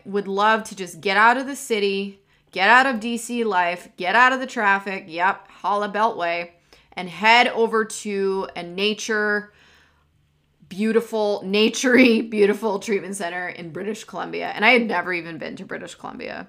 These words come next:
So it was this exotic destination. My decision was made.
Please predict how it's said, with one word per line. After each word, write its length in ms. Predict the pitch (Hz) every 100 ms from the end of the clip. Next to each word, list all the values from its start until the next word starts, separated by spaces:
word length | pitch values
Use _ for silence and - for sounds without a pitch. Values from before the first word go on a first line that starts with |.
| _
So 260 | - 262 254
it 120 | 285
was 140 | 285
this 180 | 277 285
exotic 680 | 233 208 196 226 226 226 220
destination. 920 | 202 196 196 175 165 160 - - - _ _ _ _ _ _ _ _ - - - -
My 160 | 220 247
decision 400 | 269 277 240 240
was 180 | 214
made. 380 | 190 156 - _